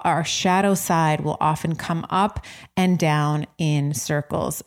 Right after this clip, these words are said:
And in allowing those feelings to surface, you can metabolize them a little better. You can take off some of that, um, that energetic charge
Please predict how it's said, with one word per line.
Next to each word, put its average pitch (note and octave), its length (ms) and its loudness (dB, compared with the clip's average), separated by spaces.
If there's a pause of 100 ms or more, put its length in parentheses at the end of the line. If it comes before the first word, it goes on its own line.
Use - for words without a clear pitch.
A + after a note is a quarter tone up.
And E3 360 0
in G#3 120 4
allowing G#3+ 680 2
those F#3 240 2
feelings E3+ 420 2
to - 100 -8
surface, - 800 -2 (380)
you A3 120 4
can C4+ 220 4
metabolize G#3+ 640 2
them C#3 140 -2
a C#3+ 80 0
little G#2+ 220 -2
better. - 280 -2
You F3 200 0
can C4 180 0
take G#3 300 0
off G3+ 160 2
some E3+ 240 0
of D#3+ 100 0
that, D3 400 2 (140)
um, D3 580 -4 (640)
that D#3 220 0
energetic E3 640 2
charge G2+ 680 -2